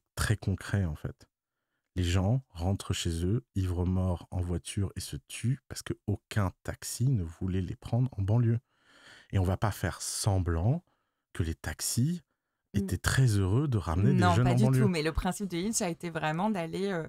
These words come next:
Speaker 1: Et donc,
Speaker 2: contre la loi, ou en tout cas dans les interstices de la loi, pour
Speaker 1: et donc,
Speaker 2: proposer un service qui
Speaker 1: et donc,
Speaker 2: n'existait pas et qui
Speaker 1: une
Speaker 2: donc pouvait
Speaker 1: loi
Speaker 2: paraître
Speaker 1: qui,
Speaker 2: illégal.
Speaker 1: une loi qui donne le monopole au taxi,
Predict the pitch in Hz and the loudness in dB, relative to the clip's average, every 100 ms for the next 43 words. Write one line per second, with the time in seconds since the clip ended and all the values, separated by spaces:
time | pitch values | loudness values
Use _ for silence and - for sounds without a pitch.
0 | - 90 82 101 151 - 220 - 185 175 | -4 -4 0 0 0 2 0 2 0 2
1 | 185 226 190 170 214 208 175 190 202 208 | 4 4 4 0 -2 0 0 0 0 0
2 | 196 - 190 180 180 175 208 226 - - | -2 -10 -6 -4 -4 0 0 2 0 4
3 | 190 156 185 208 202 185 175 208 - 170 | 4 4 0 -2 -4 -6 -8 -6 -2 0
4 | 123 175 170 - 170 185 185 277 185 - | 2 2 -2 -8 -8 -4 -4 -4 -6 -12
5 | 180 156 117 120 120 139 - - 196 208 | -10 2 4 6 4 4 2 2 2 2
6 | 185 175 165 - 107 107 113 120 123 101 | 0 0 -4 -4 0 2 4 2 0 -2
7 | 98 92 87 92 110 110 98 107 92 76 | 0 2 2 2 4 2 0 0 -2 -4
8 | - - 131 175 | -12 -6 -2 -2